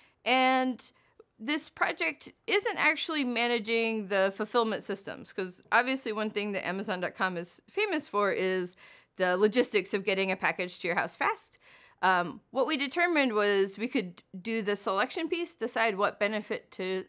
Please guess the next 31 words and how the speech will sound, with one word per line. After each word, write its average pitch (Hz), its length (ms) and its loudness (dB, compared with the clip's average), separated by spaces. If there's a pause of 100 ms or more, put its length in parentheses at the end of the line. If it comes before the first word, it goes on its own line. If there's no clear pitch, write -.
(140)
send 214 320 -4
to 196 80 -4
the 202 80 -2
customer, 320 480 -6 (360)
but - 340 0
then 196 320 0
pass - 300 2
that 202 140 4
along 190 340 4
to 190 100 -10
the 170 80 -6
fulfillment 175 480 -6
system 170 420 -6
in 165 120 -6
an 165 260 -6
orchestration 175 760 -6
manner. 143 380 -12 (1700)
And 254 80 6
I 285 80 8
also 381 180 4
wanna 466 220 0
go 330 100 2
through 330 140 0
some 285 180 0
quick 339 260 -2
terminology 254 720 2
so 254 200 -6
that 214 180 2
way 208 220 0
I 170 100 2
have 185 640 0